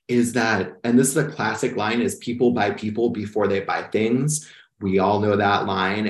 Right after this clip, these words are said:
And I think sometimes, uh, there used to be this thought that your social media, if you're a professional, that you never showed anything of your life. It was like, "This is what I do, and this is how I do hair." I will tell you that, that those times have changed.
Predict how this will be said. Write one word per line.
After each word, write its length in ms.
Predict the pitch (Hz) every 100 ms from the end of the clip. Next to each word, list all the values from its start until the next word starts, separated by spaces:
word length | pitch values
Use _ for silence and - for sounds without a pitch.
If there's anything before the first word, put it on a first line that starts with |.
| -
And 240 | 107 104
I 160 | - 107
think 340 | 107 147 147 - _
sometimes, 1000 | - - 156 160 151 139 131 131 - - _ _ -
uh, 140 | -
there 160 | 135 120
used 340 | 101 147 156
to 60 | 170
be 160 | 156 127
this 320 | 120 117 -
thought 380 | 101 87 - - -
that 320 | 87 - -
your 160 | 98
social 480 | 95 - 127 - 120
media, 460 | 104 98 101 92 - -
if 160 | - -
you're 240 | 113 127
a 40 | 127
professional, 800 | 135 - 147 - 104 87 87 - -
that 140 | 117 98
you 80 | 107
never 260 | 127 123
showed 280 | 120 120 113
anything 340 | 101 101 101
of 140 | 95 95
your 120 | 87
life. 280 | 80 - -
It 80 | -
was 120 | 95
like, 160 | -
"This 200 | 123 123
is 100 | 127
what 140 | 123 120
I 100 | 117
do, 460 | 120 101 95 95 - _
and 160 | 98 98
this 160 | 107
is 100 | 110
how 200 | - 98
I 80 | 95
do 180 | 92 92
hair." 440 | 90 78 65 - _ _ _ _ _ -
I 240 | 104 131
will 180 | 135 135
tell 260 | - 120 107
you 100 | 107
that, 200 | 104 104
that 240 | 107 -
those 280 | 107 104 -
times 300 | 101 110 107
have 140 | 92
changed. 600 | - - 95 85 - -